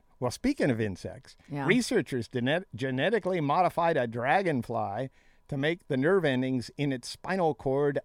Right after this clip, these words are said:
Speaker 1: light sensitive.
Speaker 2: Wow. How does
Speaker 1: They
Speaker 2: that
Speaker 1: could do
Speaker 2: work?
Speaker 1: that to us pretty soon.
Speaker 2: And so
Speaker 1: The
Speaker 2: that
Speaker 1: researchers then attach a backpack powered by a tiny solar panel that can control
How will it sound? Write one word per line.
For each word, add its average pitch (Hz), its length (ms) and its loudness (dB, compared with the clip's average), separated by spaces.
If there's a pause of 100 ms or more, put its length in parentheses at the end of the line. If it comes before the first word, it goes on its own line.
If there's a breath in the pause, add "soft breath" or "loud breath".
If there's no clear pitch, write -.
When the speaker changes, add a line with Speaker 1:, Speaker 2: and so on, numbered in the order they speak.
Speaker 1:
light 151 340 -2
sensitive. 117 680 -6 (240)
Speaker 2:
Wow. 170 420 -6 (260)
How 185 240 -8
does - 20 -
Speaker 1:
They 143 60 0
Speaker 2:
that - 80 0
Speaker 1:
could 202 80 0
do 156 80 2
Speaker 2:
work? 156 80 4
Speaker 1:
that 170 200 4
to - 100 2
us 226 160 2
pretty 123 260 0
soon. 104 320 -2 (160 soft breath)
Speaker 2:
And 170 100 -6
so 196 140 -4
Speaker 1:
The 170 80 0
Speaker 2:
that 160 60 0
Speaker 1:
researchers 185 460 0
then 180 140 4
attach 175 380 0
a 139 60 0
backpack 117 600 -4 (220)
powered 160 300 2
by 139 160 2
a 120 140 -2
tiny 190 360 0
solar 175 380 2
panel 127 400 -2
that 123 180 -4
can 127 140 -6
control 180 640 2